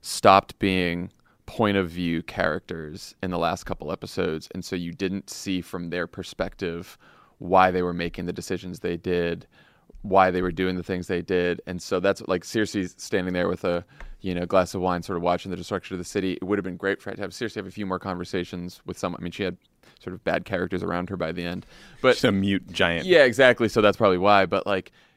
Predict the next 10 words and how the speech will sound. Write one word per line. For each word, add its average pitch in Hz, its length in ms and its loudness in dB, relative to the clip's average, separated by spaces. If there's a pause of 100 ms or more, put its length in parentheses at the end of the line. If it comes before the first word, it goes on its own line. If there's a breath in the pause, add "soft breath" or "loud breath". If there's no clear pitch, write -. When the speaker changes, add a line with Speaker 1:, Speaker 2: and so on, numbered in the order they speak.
(100)
Speaker 1:
you 151 120 -6
know, 175 100 4
maybe 131 240 2
her 117 180 2
and 113 120 -2
Jaime 113 400 2
talking 98 420 -2
more 95 220 0
about, 92 320 0
like, 90 300 -4